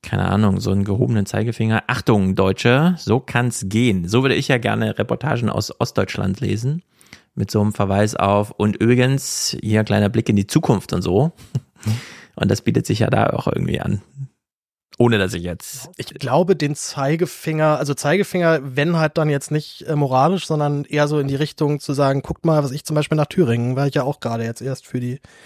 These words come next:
Speaker 2: Antonio Amadeo Stiftung,
Speaker 1: Ja.
Speaker 2: hatte ich dir ja noch geschrieben, ne? Wo dann einfach ja wirklich einfach ganze Sch-, Gemeinden jetzt einfach verschwinden, weil da einfach nichts mehr ist.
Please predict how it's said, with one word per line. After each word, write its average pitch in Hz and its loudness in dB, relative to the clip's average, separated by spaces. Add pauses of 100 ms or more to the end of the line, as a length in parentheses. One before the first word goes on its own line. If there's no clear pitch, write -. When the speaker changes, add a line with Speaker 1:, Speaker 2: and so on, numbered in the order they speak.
(460)
Speaker 2:
Antonio 139 2
Amadeo 135 4
Stiftung, 101 -2
Speaker 1:
Ja. 151 -2
Speaker 2:
hatte 139 0
ich 127 -2
dir 147 4
ja 139 6
noch 135 2
geschrieben, 127 -2
ne? 117 0
Wo 131 -2
dann 127 2
einfach 127 0
ja 127 2
wirklich - -4
einfach 127 -4
ganze 139 2
Sch-, - -6
Gemeinden 139 2
jetzt 131 -4
einfach 143 -2
verschwinden, 165 2
weil 120 4
da 120 2
einfach 131 -2
nichts - -8
mehr 143 0
ist. - -6